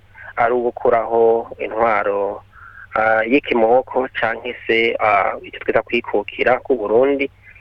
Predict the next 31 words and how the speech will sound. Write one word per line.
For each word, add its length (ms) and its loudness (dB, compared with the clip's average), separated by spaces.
na 80 -4
cane 200 -2
cane 300 -2
ko 140 -4
u 20 2
Burundi 260 4
bwamaze 280 2
igihe 260 -6
kirekire, 880 -4
ah, 260 2
buriho, 640 0
ah, 640 2
butwawe 1040 0
n'abazungu. 760 0
Ico 180 -2
gihe 260 -4
rero 340 0
bwari 320 2
uburyo 300 0
bwo 40 0
kugira 200 -2
ngo 80 2
twibuke 540 -4
yuko 680 2
yabaye 300 2
intwari, 840 0
na 60 -6
cane 240 -4
cane 800 -2
mu 140 -2
gushira, 520 0